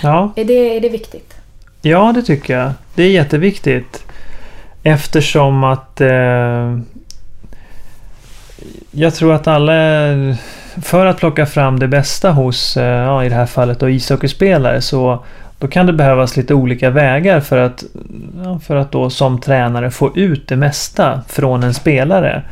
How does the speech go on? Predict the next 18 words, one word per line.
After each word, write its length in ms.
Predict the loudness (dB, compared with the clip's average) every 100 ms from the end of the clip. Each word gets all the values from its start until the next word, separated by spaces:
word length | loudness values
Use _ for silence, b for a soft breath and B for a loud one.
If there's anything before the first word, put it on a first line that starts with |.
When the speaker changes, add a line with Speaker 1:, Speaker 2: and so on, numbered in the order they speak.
| B B B
Speaker 1:
Någon 300 | 0 4 2
spelare 500 | 2 2 4 4 2
kanske 400 | 0 -2 0 -2
är, 260 | 0 0 -4 -4
är 120 | -4
bekväm 600 | -2 -4 0 2 2 2
i 100 | 0
att 160 | -2 0
bli 200 | 2 4
utskälld 720 | 4 2 -2 0 2 0 -2
och 360 | -4 -4 -10 -16 B B B B B B
kanske 280 | -2 0 0
reagerar 520 | 2 2 2 2 2
med 180 | 0 0
att 60 | -2
bli 180 | -2 -4
förbannad 880 | -2 0 4 4 4 4 2 0
och, 380 | 2 2 0 -2